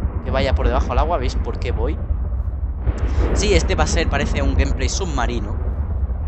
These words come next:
Voy a ir para la costa, voy a intentar ir para la costa. Voy a ir por debajo del agua como si fuera un delfín. Chan, chan, chan, chan, chan, chan, chan. Porque si no, ya veis que voy a mi ritmo. Allí veis, os, que ojalá maten a aquel, ¿eh? En serio, te lo digo.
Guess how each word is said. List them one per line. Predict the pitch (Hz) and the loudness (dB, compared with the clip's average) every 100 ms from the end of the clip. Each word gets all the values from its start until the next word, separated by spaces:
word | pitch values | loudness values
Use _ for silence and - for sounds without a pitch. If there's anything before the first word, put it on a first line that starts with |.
| - - | -4 -4
Voy | 151 | 0
a | |
ir | 156 | 0
para | 151 135 | 2 2
la | 117 | 2
costa, | 147 - - 117 135 | 0 -2 0 0 0
voy | |
a | 135 | 0
intentar | - 127 127 | 0 0 0
ir | |
para | - 120 | 0 0
la | |
costa. | - - - 120 | -2 -2 -2 -4
Voy | 107 175 | -4 -4
a | |
ir | 147 - | -4 -4
por | - 123 | -2 0
debajo | 123 - | 0 2
del | 123 | 2
agua | 147 170 | 2 2
como | - | 0
si | |
fuera | - 131 | 4 4
un | 117 | 2
delfín. | 104 160 208 - - - - - | -2 -2 0 -2 -2 -2 -2 -2
Chan, | - 135 143 | -2 -2 -2
chan, | 190 160 165 160 160 | -2 -2 -2 -2 -2
chan, | - 135 139 | -2 -4 -2
chan, | 180 160 156 165 156 | -2 -2 -2 -2 -4
chan, | - 131 135 | -4 -2 -2
chan, | 127 110 120 | -4 -4 -4
chan. | - 139 127 - - - - | -4 -4 -4 -4 -4 -4 -4
Porque | 135 | -4
si | 127 | -4
no, | 127 | -4
ya | 135 | -4
veis | 117 - - | -4 -6 -8
que | - 117 139 | -6 -4 -4
voy | 135 113 131 | -4 -4 -2
a | |
mi | 117 110 | -2 -4
ritmo. | 95 92 92 95 - - - | -4 -6 -8 -10 -10 -10 -10
Allí | 120 | -4
veis, | 151 160 - | -2 -2 -4
os, | 131 - | -6 -4
que | 165 | -4
ojalá | - 135 170 | -2 0 2
maten | 175 180 | 0 -2
a | 175 | -6
aquel, | 131 113 101 | -6 -8 -10
¿eh? | |
En | 143 147 | -14 -14
serio, | - 120 110 | -10 -10 -10
te | - | -10
lo | 113 | -10
digo. | 98 92 - | -10 -14 -16